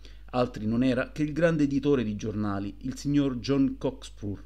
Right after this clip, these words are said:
Questi bestemmiò liberamente, non alla moda inglese, perché veniva da Toronto, in Canada.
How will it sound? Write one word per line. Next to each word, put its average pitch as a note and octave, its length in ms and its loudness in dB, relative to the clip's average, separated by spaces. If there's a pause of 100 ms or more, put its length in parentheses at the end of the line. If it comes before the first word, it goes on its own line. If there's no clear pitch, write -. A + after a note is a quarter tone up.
(100)
Questi E3 360 -2
bestemmiò C3+ 500 2
liberamente, A#2+ 720 2
non B2 280 6
alla G#2+ 140 0
moda G#2+ 240 -2
inglese, A2 500 -2
perché G#2+ 260 -8
veniva A2+ 280 0
da G#2+ 120 -2
Toronto, A2 600 -2
in A2 160 -4
Canada. G2+ 420 -6